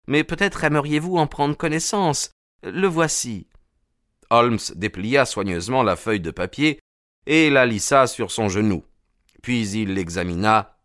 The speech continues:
à l'aide de sa loupe. « Le papier a été fabriqué aux Indes, » remarqua-t-il. Il fut à un moment épinglé à une planche. Le schéma dessiné semble être le plan d'une partie d'un grand bâtiment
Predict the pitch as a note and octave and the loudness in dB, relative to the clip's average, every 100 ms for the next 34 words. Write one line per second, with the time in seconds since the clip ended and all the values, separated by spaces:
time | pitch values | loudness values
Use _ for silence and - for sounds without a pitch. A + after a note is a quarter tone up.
0 | _ G2 F#2 G2+ G2+ F2 - E2+ G2 - | _ 0 2 2 2 0 -8 -6 -4 -4
1 | F2+ E2 C#2 _ _ _ _ _ _ _ | -4 -6 -10 _ _ _ _ _ _ _
2 | _ - F#2 F#2+ - G2+ - B2 D3+ F3+ | _ -10 -6 -6 -2 -2 0 2 4 6
3 | G3+ G#3 C#3+ A2+ G2+ - C#3+ C#3 - A#2 | 6 6 6 4 2 -2 0 0 0 -2
4 | G#2+ A#2 - D#3+ E3+ E3+ B2+ A#2 A2 G#2+ | 0 -4 0 2 4 4 4 4 4 2
5 | A2 A2+ _ _ - E2 F#2 F2 - D#2+ | -2 -6 _ _ -8 -2 0 -2 -4 -10
6 | - D2+ C#2 - _ _ G2+ G2 - C#3+ | -10 -12 -14 -16 _ _ -8 -6 0 2
7 | B2+ A2 G2+ G2+ A2 B2 E3 F3+ C3 - | 4 4 4 4 4 4 4 4 4 2
8 | A2+ A#2 A2+ C#3+ D3+ B2 A2+ G2+ C#3+ C3+ | 2 2 2 4 6 4 2 2 4 4
9 | G2 D#2 - - _ - D#2+ F2 E2+ - | 2 -2 -10 -14 _ -16 -8 -8 -6 -6
10 | F#2 A2 G#2+ F2 E2 - F#2 B2 C#3+ C#3 | -2 2 0 0 -6 -8 -4 0 0 0
11 | - - G#2 G2+ F2+ G#2+ A2 - E2 E2+ | -4 -4 -2 -2 -2 -2 -2 -4 -8 -6
12 | E2 G#2 A2+ A#2 F#2+ F2 E2 D#2 G#2 - | -6 -2 0 0 -2 -6 -8 -2 0 0
13 | - A2+ G#2+ F2 E2+ D#2+ G2+ G#2 F2 D#2+ | -6 -8 -6 -6 -6 -6 -2 -2 -2 -6
14 | - F#2 A#2+ - | -6 -2 2 2